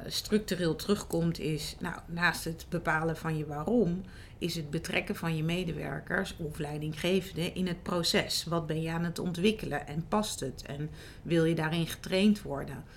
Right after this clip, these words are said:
Ehm, waardoor het kenbaar wordt, maar waardoor ook behoeftes worden uitgesproken. Ja, maar wat is dit nu eigenlijk? En wat is dan de toegevoegde waarde van mij, hiervan? Nou, op die manier gaan we aan de slag in samenwerking, want het is een wederzijdse inspanning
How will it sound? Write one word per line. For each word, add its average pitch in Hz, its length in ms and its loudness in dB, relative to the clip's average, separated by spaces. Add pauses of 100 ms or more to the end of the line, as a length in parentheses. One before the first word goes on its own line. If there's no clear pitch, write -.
(220)
Ehm, 156 560 2 (380)
waardoor 185 440 4
het - 240 -8
kenbaar 190 540 4
wordt, 170 500 -2 (440)
maar 170 160 0
waardoor 175 420 6
ook 220 260 2
behoeftes 196 540 4
worden 180 240 0
uitgesproken. 165 880 0
Ja, 180 120 -2
maar 170 160 0
wat 180 160 -2
is - 180 -2
dit 208 140 -2
nu 165 100 2
eigenlijk? 143 580 -6
En 160 200 -2 (400)
wat - 160 2
is - 160 -2
dan 202 160 4
de 202 120 4
toegevoegde 185 580 0
waarde 165 340 0
van - 220 -10
mij, - 540 -14
hiervan? 151 600 -4 (520)
Nou, - 180 0 (380)
op 170 180 2
die 226 140 8
manier 160 440 4
gaan 160 240 2
we 160 80 0
aan 156 180 -4
de 151 60 -2
slag 156 560 0
in 160 160 -2
samenwerking, 170 800 0
want 185 140 0
het 202 120 0
is 208 100 4
een 214 120 6
wederzijdse 196 640 4
inspanning - 640 -4